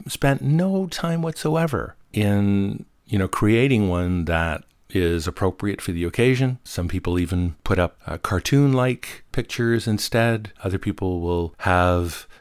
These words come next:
pictures that are just horrible resolution or just them at a party with a drink and pay no attention whatsoever to that aspect. They realize they need to create a picture, so they grab whatever picture they happen to have.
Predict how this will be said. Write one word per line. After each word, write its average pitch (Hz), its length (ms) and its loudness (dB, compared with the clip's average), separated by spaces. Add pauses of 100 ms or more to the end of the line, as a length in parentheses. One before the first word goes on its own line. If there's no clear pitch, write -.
pictures 98 640 0
that 87 120 -2
are 90 320 0
just - 220 -4
horrible 117 640 0
resolution 107 920 0
or 92 680 4
just 95 300 -2
them 98 220 2
at 92 80 0
a 87 60 -2
party 123 680 0
with 90 200 -2
a 87 40 -6
drink 131 560 0 (140)
and 113 400 4 (300)
pay 123 800 2 (200)
no 139 240 4
attention 139 420 0
whatsoever 131 720 -4 (120)
to 101 500 2 (480)
that 98 280 2
aspect. - 480 -2
They 90 120 0
realize 95 480 2
they 92 140 2
need 92 300 -2
to 87 400 -2
create 107 200 0
a 120 60 0
picture, 135 360 -4
so 85 220 -4
they 85 180 -4
grab 85 320 -2
whatever 85 220 -2
picture - 340 -8
they 80 160 -6
happen 76 340 -8
to 101 80 -8
have. 117 360 -6